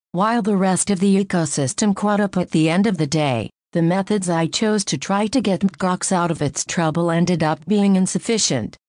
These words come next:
insufficiently executed, or plain wrong. I know I didn't handle the last stressful days of the outdrawn and painful Gox collapse very well. I can only be humble about that in hindsight. Once again, I am sorry."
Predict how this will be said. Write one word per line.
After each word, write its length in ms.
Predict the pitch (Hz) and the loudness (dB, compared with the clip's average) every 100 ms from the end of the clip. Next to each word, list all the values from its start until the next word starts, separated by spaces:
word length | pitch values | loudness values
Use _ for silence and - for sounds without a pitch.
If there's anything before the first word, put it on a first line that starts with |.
| - | -2
insufficiently 920 | 202 226 233 214 214 202 196 185 190 | 0 0 0 0 0 2 2 2 2
executed, 760 | 202 202 - 139 151 123 110 - _ _ | 0 -2 -6 -2 -2 -2 -4 -8 _ _
or 140 | 170 151 | -6 -4
plain 360 | - 190 180 | -2 2 2
wrong. 400 | 175 160 117 117 - _ | 2 2 0 -4 -8 _
I 140 | - 185 | -2 2
know 240 | 180 180 | 2 2
I 160 | 170 170 | 0 0
didn't 300 | 160 147 - | -2 -2 -2
handle 320 | 160 160 160 | -2 0 -2
the 160 | 139 175 | -2 0
last 580 | 170 135 113 110 - - _ - | 0 0 -2 -4 -10 -14 _ -8
stressful 560 | - - 214 226 208 | -4 -2 -2 -2 -4
days 380 | 185 180 190 180 | 0 2 2 0
of 100 | 170 | 0
the 140 | 175 170 | 0 2
outdrawn 560 | 160 160 196 180 170 | 0 0 0 0 2
and 180 | 147 143 | 0 0
painful 440 | 190 190 185 180 | 0 0 0 -4
Gox 420 | 156 170 165 - - | -4 -4 -4 -4 -6
collapse 540 | 170 160 160 175 - | -4 0 0 -2 -2
very 340 | 165 214 226 | -2 0 2
well. 260 | 214 185 185 | 2 2 2
I 200 | 180 165 | 0 0
can 220 | - 151 | -2 -2
only 360 | 156 180 208 208 | 0 0 0 2
be 160 | 190 | 2
humble 400 | 160 175 180 185 | 2 2 2 2
about 320 | 160 156 143 - | 0 0 -2 -2
that 180 | 160 | -2
in 160 | 165 156 | 0 0
hindsight. 640 | 151 175 190 - 151 151 151 | 0 2 2 0 -2 -2 0
Once 280 | 175 190 | 0 0
again, 500 | 170 - 156 123 113 110 _ - | -2 0 0 0 -2 -4 _ -2
I 220 | 160 185 | 0 2
am 280 | 190 175 170 | 2 2 2
sorry." 540 | - 170 139 120 82 | 0 0 0 -2 -4